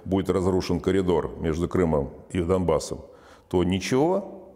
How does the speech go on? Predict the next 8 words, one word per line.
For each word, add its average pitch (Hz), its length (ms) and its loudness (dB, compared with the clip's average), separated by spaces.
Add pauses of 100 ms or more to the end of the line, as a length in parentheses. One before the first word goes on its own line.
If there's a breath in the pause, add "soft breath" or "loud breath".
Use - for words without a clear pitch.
за 98 200 -2
полтора 104 340 2
года 95 240 2
войны 95 320 2
и 90 640 -2
десятки 92 400 -2
тысяч - 320 -4
убитых, 117 480 -2